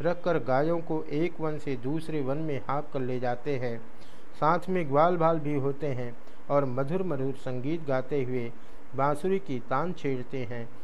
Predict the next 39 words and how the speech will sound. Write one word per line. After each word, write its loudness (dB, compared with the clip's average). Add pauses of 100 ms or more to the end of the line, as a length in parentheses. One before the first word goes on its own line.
(180)
उस 0
समय 0
मनुष्यों 0
की -2
तो 0
बात 0
ही 0
क्या, 0 (380)
अन्य 0
शरीरधारियों 0
में 0
भी 0 (380)
चलने 2
वाले 2
चेतन -2 (320)
पशु 0
पक्षी -2 (300)
और 2
जड़ 2
नदी 0
आदि 0
तो 0
स्थिर -2
हो 0
जाते 0
हैं -2 (400)
तथा 2
अचल 0
वृक्षों 0
को 2
भी 0 (340)
रोमांच 0
हो 2
जाता 0
है। -2 (440)
जादू 4
भरी 2
वंशी 0
का 2